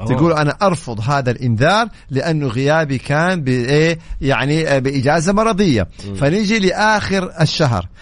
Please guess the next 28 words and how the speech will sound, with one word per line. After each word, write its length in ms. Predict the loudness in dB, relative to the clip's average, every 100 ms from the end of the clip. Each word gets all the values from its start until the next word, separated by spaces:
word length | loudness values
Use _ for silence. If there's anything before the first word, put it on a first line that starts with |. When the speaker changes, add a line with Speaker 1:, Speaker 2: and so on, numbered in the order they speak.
| -10 -2
Speaker 2:
إن 200 | 0 2
نزل 360 | 0 0 0
لك 220 | 0 0 -2
الأجر 400 | 0 0 0 0
بالكامل 600 | -2 0 2 2 2 0 -4 -18 -12
يبقى 240 | -8 -8 -8
قضي 340 | -8 -6 -4
الأمر. 300 | -6 -8 -6
Speaker 1:
يعني 160 | -2 2
لا 100 | 2
يوقع. 360 | 2 0 -4 -4
Speaker 2:
خلاص. 480 | -2 -2 -4 -8 -2
إيه، 200 | 0 2
لا 160 | 2 4
يرفضه 480 | 2 2 -2 -2 -2
أو 80 | -2
يقول: 260 | 0 0
"أنا 160 | 0 0
أرفضه". 360 | -2 -4 -6 -8 -6
لا، 120 | -4
Speaker 1:
مم. 60 | 0
Speaker 2:
يوقع 380 | 0 -2 -6
وأرفض. 420 | -4 -2 -2 -4 -12 -16 -20 -4
قول: 120 | -2
"أنا 300 | -2 -2 0
أرفض 300 | 0 0 0
هذا 300 | 2 2 2
الإنذار 580 | 0 0 2 2 2 0